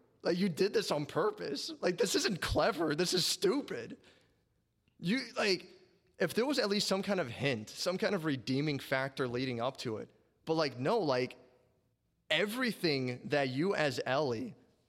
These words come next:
uh, when, when, uh, when Ellie goes to kill one of Abby's friends earlier, uh, she's like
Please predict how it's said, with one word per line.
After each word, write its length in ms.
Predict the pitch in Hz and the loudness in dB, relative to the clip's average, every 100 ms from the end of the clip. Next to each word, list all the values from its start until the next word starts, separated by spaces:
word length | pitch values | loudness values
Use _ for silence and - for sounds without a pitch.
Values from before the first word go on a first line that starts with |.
| - - | -20 -4
uh, 440 | 135 131 123 120 117 | 0 2 2 2 0
when, 320 | 117 135 139 | 0 -2 2
when, 180 | 143 135 | 2 2
uh, 160 | 127 123 | 2 2
when 180 | 139 143 | 0 0
Ellie 300 | 135 147 143 | 0 2 0
goes 300 | 131 143 143 | 2 0 0
to 380 | - 147 127 123 | -2 0 0 -2
kill 280 | - 156 143 | -2 0 2
one 160 | 135 139 | 2 0
of 120 | 110 | 0
Abby's 360 | 123 123 131 127 | 0 0 -2 -4
friends 320 | - 131 127 - | -2 -2 -4 -4
earlier, 520 | 123 135 113 - 127 _ _ _ _ _ _ _ _ _ - | -2 0 -2 -6 -14 _ _ _ _ _ _ _ _ _ -4
uh, 520 | 123 120 117 117 - - _ _ _ _ _ _ _ - | -2 0 0 -2 -6 -10 _ _ _ _ _ _ _ -8
she's 420 | - 156 139 117 | -4 -2 -2 -2
like 600 | 131 123 120 117 113 - | 0 2 2 0 -4 -14